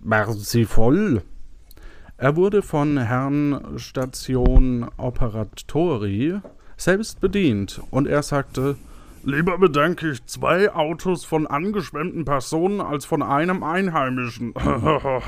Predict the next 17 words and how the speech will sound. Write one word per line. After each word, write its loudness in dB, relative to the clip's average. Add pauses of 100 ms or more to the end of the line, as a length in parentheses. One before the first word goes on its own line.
(1200)
Herr 4
Gastiano 0
blickt -2
zurück 0
auf -4
die -4
kleine 0
Stadt -2
und -2
antwortete, 0 (1400)
"Also, 2
ich -2
weiß 2
genau, 2
was 0
Sie -2
meinen." -2